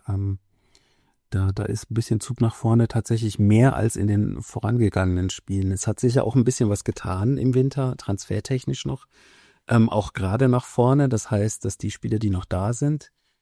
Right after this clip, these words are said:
also in Klammern, ihr werdet es vermutlich alle wissen, sonst würdet ihr diesen Podcast nicht hören, aber ich sag's nochmal für alle. <laughs> Ähm,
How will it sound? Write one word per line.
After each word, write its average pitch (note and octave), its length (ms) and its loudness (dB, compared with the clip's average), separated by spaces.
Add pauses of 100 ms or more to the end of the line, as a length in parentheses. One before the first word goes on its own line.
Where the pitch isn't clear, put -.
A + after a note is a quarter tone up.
(220)
also F2+ 200 -4
in F2+ 100 0
Klammern, G#2 340 2
ihr F#2+ 140 2
werdet G#2 240 2
es F#2+ 80 -6
vermutlich F2+ 440 -4
alle F2 180 0
wissen, G2 240 2
sonst F#2+ 240 -2
würdet G2+ 240 0
ihr F#2 180 2
diesen F#2+ 240 -4
Podcast - 460 -4
nicht - 180 -4
hören, A2 180 0
aber F#2+ 120 -2
ich F#2+ 80 -6
sag's - 240 -4
nochmal A2 180 2
für - 160 -2
alle. A2+ 500 0
<laughs> - 40 0
Ähm, A#2 180 4